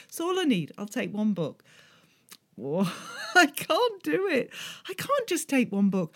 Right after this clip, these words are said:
What if I read it? I mean, I'm going to read it and then I'm gonna have nothing to read. And I know we're making the most of every minute, but there are some times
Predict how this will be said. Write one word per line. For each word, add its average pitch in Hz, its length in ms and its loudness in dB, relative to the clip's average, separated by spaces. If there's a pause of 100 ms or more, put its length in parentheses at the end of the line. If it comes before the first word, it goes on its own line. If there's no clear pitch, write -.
(160)
What 247 160 0
if 277 100 -2
I 269 80 4
read 262 420 6
it? 139 280 0
I 233 40 2
mean, 285 120 6
I'm 294 100 2
going 330 240 0
to 220 140 -4
read 151 240 0
it 175 100 0
and 226 100 0
then 226 120 4
I'm 226 100 4
gonna 226 160 6
have 202 240 0 (140)
nothing 202 520 6
to - 120 -8
read. 214 360 2 (300)
And 247 160 4
I 277 60 6
know 349 160 2
we're 370 80 2
making 247 320 2
the 220 80 4
most 226 160 0
of 202 80 0
every 208 240 0
minute, 220 320 4
but 208 100 -6
there 269 100 0
are 285 40 -2
some 453 240 -6
times 175 480 2